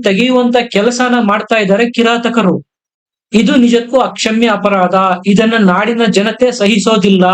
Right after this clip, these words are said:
ಎಲ್ಲೋ ಒಂದ್ ಕಡೆ ಸರ್ಕಾರ ಏನು ಕ್ರಮ ತೆಗೆದುಕೊಳ್ತಾ ಇಲ್ವಾ ಅನ್ನುವ ಪ್ರಶ್ನೆಗಳು ಈಗ ಜನರ ಮನಸ್ಸಿನಲ್ಲಿ ಮೂಡ್ತಾ ಇದೆ. ಪ್ರಖ್ಯಾತ ನಟಿಯಾಗಿರ್ತಕ್ಕಂಥ ಹರ್ಷಿಕಾ ಪೂಣಚ್ಚ ಮತ್ತು ಅವರ ಪತಿಯ ಮೇಲೆ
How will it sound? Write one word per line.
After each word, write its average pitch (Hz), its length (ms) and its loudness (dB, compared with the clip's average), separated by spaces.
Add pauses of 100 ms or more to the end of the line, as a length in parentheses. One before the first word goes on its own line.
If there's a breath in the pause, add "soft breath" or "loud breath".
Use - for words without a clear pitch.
(720)
ಎಲ್ಲೋ 233 380 0
ಒಂದ್ 233 260 -2
ಕಡೆ 208 140 0
ಸರ್ಕಾರ 202 520 -2 (140)
ಏನು 226 300 2
ಕ್ರಮ 214 260 -2 (140)
ತೆಗೆದುಕೊಳ್ತಾ 220 600 -2
ಇಲ್ವಾ 196 400 0 (380)
ಅನ್ನುವ 233 340 2 (480)
ಪ್ರಶ್ನೆಗಳು 233 600 0
ಈಗ 220 160 0 (120)
ಜನರ 214 300 -2
ಮನಸ್ಸಿನಲ್ಲಿ 226 580 0
ಮೂಡ್ತಾ 214 340 0
ಇದೆ. 196 240 -2 (280)
ಪ್ರಖ್ಯಾತ 240 540 -2
ನಟಿಯಾಗಿರ್ತಕ್ಕಂಥ 226 1040 0
ಹರ್ಷಿಕಾ 202 500 0
ಪೂಣಚ್ಚ 220 480 -2
ಮತ್ತು 208 340 -2
ಅವರ 202 240 0
ಪತಿಯ 202 420 -2
ಮೇಲೆ 220 340 0